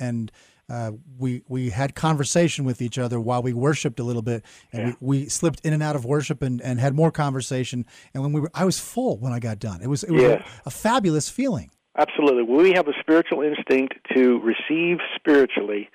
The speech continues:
Speaker 2: ministry from our brothers and sisters. We also have a great need to give to others what God has put in us. And when we are rendered as a pillar of salt, when we come together as believers in a, in a corporate meeting and we're not allowed to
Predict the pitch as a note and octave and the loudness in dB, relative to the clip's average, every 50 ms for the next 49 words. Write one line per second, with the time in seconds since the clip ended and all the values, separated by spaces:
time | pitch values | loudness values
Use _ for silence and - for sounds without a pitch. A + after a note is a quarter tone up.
0 | _ _ - A#2 C3+ D3+ D3 C#3+ C3+ - - - A2+ A2 A2 - - - A2+ A2 | _ _ 0 2 4 4 4 4 2 0 0 2 2 2 2 2 0 0 2 2
1 | A2 A2 G2+ G#2 A#2 A#2 A2+ B2+ B2+ - A#2 G#2+ - - A#2 G#2 - - G#2+ G2 | 2 2 4 4 4 4 4 4 2 0 -4 -6 -4 -4 -4 -4 0 0 0 0
2 | F#2 G2+ G#2 G#2 A2+ C#3 F#3+ G#3 G3+ - - A2 G#2 G#2 G#2+ G#2 G2 F#2+ F#2 F#2 | 2 2 4 6 6 6 4 4 2 0 -2 0 0 0 0 0 -2 -4 -6 -6
3 | - A2 A2+ C3 D#3+ E3+ F3 - B2+ A2+ G2+ G2+ G#2 G#2 G2+ - - - - - | -6 0 4 4 4 4 2 -4 -8 -10 -8 -6 -6 -6 -6 -8 -14 -16 -20 -20
4 | - - - - - - B2 A2+ A2+ B2+ D3 D#3+ E3 E3 D3+ - - C3 A2+ C3+ | -18 -20 -20 -12 -4 -2 -2 0 4 4 6 6 6 4 2 0 -2 0 2 2
5 | C3 B2+ B2+ B2 A#2+ A2 A2+ G#2+ G2 G#2+ A#2 A2+ A#2 A2+ G#2+ G#2 - - - A#2+ | 4 4 4 2 2 2 0 -2 0 2 2 2 2 2 -2 -4 -8 -6 -2 -2
6 | A#2 G#2+ G#2 G#2 G2+ A2 A2 - - - - - - _ _ _ _ _ _ _ | 0 0 0 -2 -2 -2 -4 -4 -6 -8 -12 -18 -20 _ _ _ _ _ _ _
7 | - B2 A2+ A2 A2+ A2+ B2+ C3 C3 B2+ D3 F3 F3+ - D3 D3 C3+ C3+ C3 B2+ | -4 -2 -2 0 2 2 2 4 4 4 4 4 4 4 4 6 6 6 6 6
8 | B2+ B2 - - - G2+ G2+ A2 B2 C3 C#3 C3 C3 B2+ B2 A#2 G2 G#2+ G#2+ G#2+ | 4 2 0 -4 -4 0 2 4 4 4 4 4 4 4 2 2 0 0 0 0
9 | A2 G#2 - - - D#3 D#3 C#3+ A#2+ G#2 - - - - D#3+ C#3+ B2 A2+ A#2 A#2 | -2 -2 -2 0 2 4 6 6 6 4 0 -6 0 2 4 4 6 4 2 0
10 | - - - - - - - - _ - A#2+ A#2+ A#2+ A2 - C3+ C3 B2 A#2 A2 | -4 -12 -20 -20 -20 -20 -20 -18 _ -8 -4 -4 -4 -2 0 -2 0 0 0 2
11 | A#2 A#2+ A#2 A2+ A#2 A2+ A2+ - - A#2+ A#2+ A2 G#2+ G#2+ G#2 G#2 A2 A2 A2+ B2+ | 4 4 6 6 6 4 4 2 2 2 2 2 2 0 -2 -2 0 2 4 6
12 | C#3+ D3 C3 A#2 A2+ A2+ A2+ A2 A2+ G#2+ G#2+ G#2 - - A#2 A2 G2+ - - C#3 | 6 6 6 6 6 4 4 2 0 -4 -4 -4 -4 -2 -2 -4 0 2 2 2
13 | B2+ A2+ G2 A2 B2 C#3 C3+ B2 A2+ A2 A2 A2 A2+ A#2 B2 A#2+ A#2 A#2 A2+ A#2 | 2 0 -2 0 0 2 2 2 0 0 -2 -2 0 2 2 4 4 4 4 4
14 | A#2+ A2 A2+ | 2 0 -2